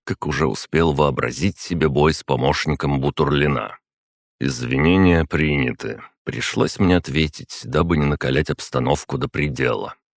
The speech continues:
«Пойдём». Костя хлопнул меня по плечу, и мы направились в здание, где проходили магические тесты.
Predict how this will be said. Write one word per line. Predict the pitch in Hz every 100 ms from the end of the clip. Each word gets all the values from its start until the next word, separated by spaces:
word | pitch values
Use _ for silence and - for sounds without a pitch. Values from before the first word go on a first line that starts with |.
| _ _ _ _ _
«Пойдём». | 80 104 98 123 117 69 - _
Костя | 82 101 - 69
хлопнул | - 73 - 78 69
меня | 71 69 76
по | -
плечу, | - - - - 90 87 78
и | 92
мы | 82
направились | 80 73 76 78 73 67 -
в |
здание, | - 57 - 80 82 73 67
где | 67 65
проходили | 110 - - 78 76 76
магические | 69 65 62 62 - - - 64 60 -
тесты. | 58 50 - - - -